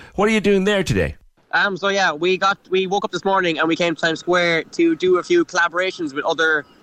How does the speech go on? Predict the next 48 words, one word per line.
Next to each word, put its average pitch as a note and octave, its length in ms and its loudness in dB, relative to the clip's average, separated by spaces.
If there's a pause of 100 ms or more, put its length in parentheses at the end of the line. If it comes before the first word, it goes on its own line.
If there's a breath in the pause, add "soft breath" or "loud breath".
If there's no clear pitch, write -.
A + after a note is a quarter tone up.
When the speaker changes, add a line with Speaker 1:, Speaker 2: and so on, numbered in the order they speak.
Speaker 2:
TikTokers E3+ 500 -2
from D#3+ 80 -2
New D#3 80 2
York, E3 340 0 (300 soft breath)
and D#3 300 0
just D#3 160 -10
to F3+ 120 2
get D#3 160 0
a D3+ 60 0
few D#3 140 0
videos D#3+ 320 0
in D#3+ 100 2
ourselves, D#3+ 440 0
do F#3+ 120 2
a - 20 2
bit G3 80 -2
of A#3 60 -8
sightseeing, G3+ 460 0
and E3 200 -2
of - 140 -8
course, E3 420 0 (120)
the C#3+ 80 -6
bit D#3 120 0
of C#3+ 60 -6
shopping. D3 340 -2 (600)
Speaker 1:
Yeah. A2+ 420 0 (840)
This A#2+ 200 0
is F#2+ 140 -2
magic G2+ 320 -2
stuff. G#2 220 0
So C3+ 100 0 (140)
are A#2+ 60 0
you A2+ 280 0 (160)
due, A#2+ 220 0
due A#2 260 0
back A#2+ 300 -4
during B2 240 2
the A2 80 2
week, C#3 280 0
or C3 40 2
are A#2 40 2
you A2 80 2
staying G#2+ 300 0
a G2 40 2
while, G#2 240 2
or G#2+ 40 2
what's G#2 160 0
happening? F#2 320 -4